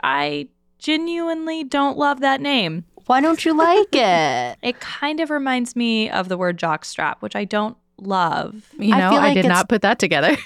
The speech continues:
Speaker 3: <laughs>
Speaker 2: I mean, jock tax is still a catchy name, though.
Speaker 1: I'll give you that. It's catchy, and I, I do like it when things have catchy names. I just don't love saying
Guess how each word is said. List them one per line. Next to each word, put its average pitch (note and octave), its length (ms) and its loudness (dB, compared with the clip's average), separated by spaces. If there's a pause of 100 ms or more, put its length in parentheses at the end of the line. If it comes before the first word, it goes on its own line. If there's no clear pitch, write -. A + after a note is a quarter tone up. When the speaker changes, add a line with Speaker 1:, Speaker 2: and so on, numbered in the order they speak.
(160)
Speaker 3:
<laughs> - 640 -2
Speaker 2:
I C4+ 120 4
mean, C4+ 260 4
jock C4+ 300 0
tax C4+ 320 2
is A3+ 80 0
still G#3+ 180 0
a F#3+ 60 2
catchy F3+ 400 0
name, B2+ 300 -2
though. G2+ 100 -6
Speaker 1:
I'll B2 420 0
give C#4+ 180 -2
you C#4 120 0
that. E3 220 0
It's D#3 160 -8
catchy, F3+ 480 -4
and F3 160 -4
I, F3+ 200 -4
I F3 100 -2
do G3 220 -2
like G3 220 -2
it G3+ 40 -6
when E3+ 140 -4
things E3 200 -6
have D#3+ 120 -4
catchy D#3+ 300 -6
names. C#3+ 300 -10
I F3 100 -2
just A3+ 240 -6
don't F#3 240 -4
love E3 320 -2
saying - 720 -2